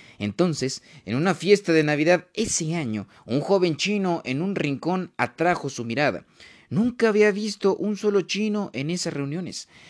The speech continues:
El hombre era enigmático, esbelto y de baja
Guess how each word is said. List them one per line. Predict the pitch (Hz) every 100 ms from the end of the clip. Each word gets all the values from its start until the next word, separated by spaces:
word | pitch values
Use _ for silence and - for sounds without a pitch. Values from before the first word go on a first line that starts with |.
| -
El | 101 117
hombre | 170 180 170 -
era | 160 185 170 151 -
enigmático, | 117 120 127 151 - - - 73 _
esbelto | - 104 101 165 160 180 170 _
y | - 101
de | 104
baja | 104 143 165 - 135 135 117